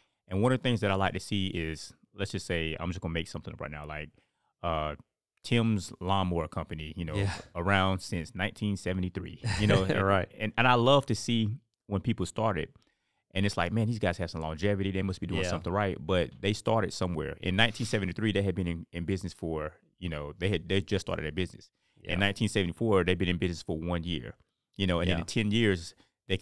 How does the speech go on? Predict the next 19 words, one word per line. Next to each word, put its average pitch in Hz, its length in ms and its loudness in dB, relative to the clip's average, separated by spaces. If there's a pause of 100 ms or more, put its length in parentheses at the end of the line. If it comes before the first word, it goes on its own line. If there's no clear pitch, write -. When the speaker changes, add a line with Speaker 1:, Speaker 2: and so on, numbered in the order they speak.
Speaker 1:
but, 107 200 -2
but 104 100 0
they 98 80 0
stuck - 400 -2
with 104 220 -8
it, - 180 -10
and 92 140 -2
they're 98 80 2
still 95 220 2
Speaker 2:
Mm-hmm. 92 140 2
Speaker 1:
around 82 300 0
type 87 200 -2
of 95 80 -4
thing. 85 240 0
Speaker 2:
Mm-hmm. 90 100 -6
Speaker 1:
And 90 100 -2
how 117 220 4
many 117 200 0
other 95 380 0